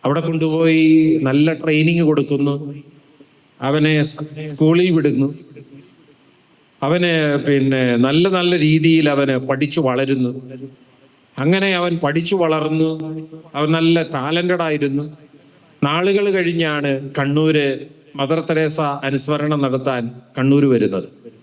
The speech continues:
പ്രിയപ്പെട്ടവരെ, ആരായിരുന്നു ഗൗതം ലൂയിസ് കണ്ണൂര് വരുമ്പോൾ? അവൻ വിമാനം പറപ്പിക്കുന്ന പൈലറ്റ്.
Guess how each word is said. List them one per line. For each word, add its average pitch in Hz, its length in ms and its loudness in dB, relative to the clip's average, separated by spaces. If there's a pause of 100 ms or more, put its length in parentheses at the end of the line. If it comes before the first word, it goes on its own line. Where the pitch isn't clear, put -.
(520)
പ്രിയപ്പെട്ടവരെ, 147 540 0
ആരായിരുന്നു 165 600 2
ഗൗതം 147 460 0
ലൂയിസ് 139 340 4
കണ്ണൂര് 131 360 0
വരുമ്പോൾ? 131 560 2 (400)
അവൻ 117 200 0
വിമാനം 123 420 2
പറപ്പിക്കുന്ന 120 540 -4
പൈലറ്റ്. 98 520 -2